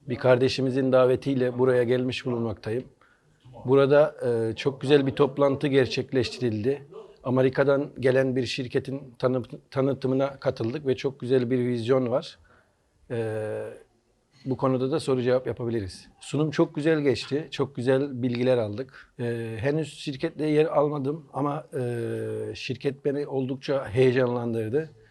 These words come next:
Yani şirketin yapacağı işin, e, sosyal medyanın blockchain altyapısına taşınması ve insanların sosyal medyada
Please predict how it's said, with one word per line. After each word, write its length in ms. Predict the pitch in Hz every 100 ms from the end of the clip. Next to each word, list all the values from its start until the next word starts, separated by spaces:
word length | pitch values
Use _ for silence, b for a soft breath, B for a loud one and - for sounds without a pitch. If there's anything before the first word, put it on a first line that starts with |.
| b b - -
Yani 160 | 135
şirketin 600 | - 139 120 139 151 156 156
yapacağı 480 | 143 135 131 139 143
işin, 320 | 139 147 143 -
e, 480 | 120 113 110 107 104 107
sosyal 440 | - 139 120 151 147
medyanın 640 | 139 135 131 139 147 131
blockchain 500 | 135 143 - 143 139
altyapısına 720 | 123 139 - - - 135 135 131 - _ _ -
taşınması 760 | 143 123 131 135 131 - 165 160 B B B B 135
ve 140 | 147
insanların 580 | 139 135 135 135 143 147
sosyal 460 | - 139 127 139
medyada 520 | 135 135 139 131 135